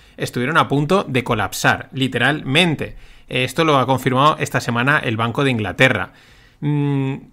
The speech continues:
¿por qué? Pues debido a las pos-, a las pérdidas que tenían en sus posiciones en bonos. Al subir los tipos, los bonos caen de precio, caían tanto y tanto y tanto, les piden margin call, pasta, colaterales,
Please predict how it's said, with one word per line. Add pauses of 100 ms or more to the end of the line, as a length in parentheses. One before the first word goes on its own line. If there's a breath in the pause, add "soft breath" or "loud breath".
(160)
¿por
qué?
Pues
debido
a
las
pos-,
a
las
pérdidas
que
tenían
en
sus
posiciones
en
bonos.
Al
subir
los
tipos,
los
bonos
caen
de
precio,
caían
tanto
y
tanto
y
tanto,
les
piden
margin
call,
pasta,
colaterales,